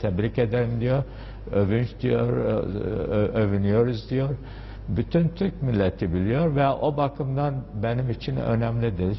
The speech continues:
Çünkü insanlarımızı sevindiriyor ve o, ve ondan ayrı bir de onlara, e, ve çocuklarımıza, e, e, bi-, bilime il-, ilgiyi artırıyor. O bakımdan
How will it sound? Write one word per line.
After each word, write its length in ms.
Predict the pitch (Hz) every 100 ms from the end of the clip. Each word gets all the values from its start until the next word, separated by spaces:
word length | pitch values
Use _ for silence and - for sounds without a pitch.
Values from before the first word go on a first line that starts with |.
| -
Çünkü 420 | 123 107 - 110 101 -
insanlarımızı 960 | 117 107 - 113 113 110 117 120 107 123
sevindiriyor 960 | - 127 117 113 98 90 90 95 117 127 - - - - 104 110 127
ve 180 | 120 117
o, 360 | 117 113 113 - - 107
ve 280 | 131 139 143 - - - - - - - - - - -
ondan 360 | 113 120 143 165
ayrı 320 | 156 143 127
bir 200 | 143 120
de 220 | 143 139 - - - - - - -
onlara, 420 | 120 127 131 143
e, 120 | 143 - - 101 107 - - -
ve 200 | 131 139
çocuklarımıza, 1000 | - 127 120 - 120 117 113 110 120 117
e, 880 | 98 - 104 98 - - - - 104
e, 60 | 95 - - - -
bi-, 160 | 120 107 - - - - 113
bilime 400 | 113 120 127 123
il-, 420 | - 110 113 -
ilgiyi 380 | 117 98 131 123
artırıyor. 680 | 95 - - 85 95 147 131 - - -
O 160 | 139
bakımdan 500 | 127 110 127 120 135